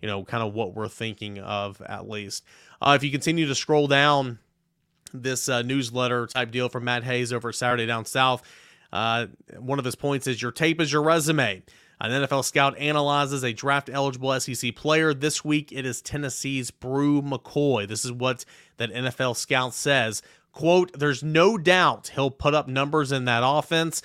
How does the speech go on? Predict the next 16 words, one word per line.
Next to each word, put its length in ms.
He'll 100
be 180
a 100
volume 480
catch 320
guy 260
because 300
he's 180
big 340
and 140
can 200
get 120
open 360
and 120
can 180
catch, 400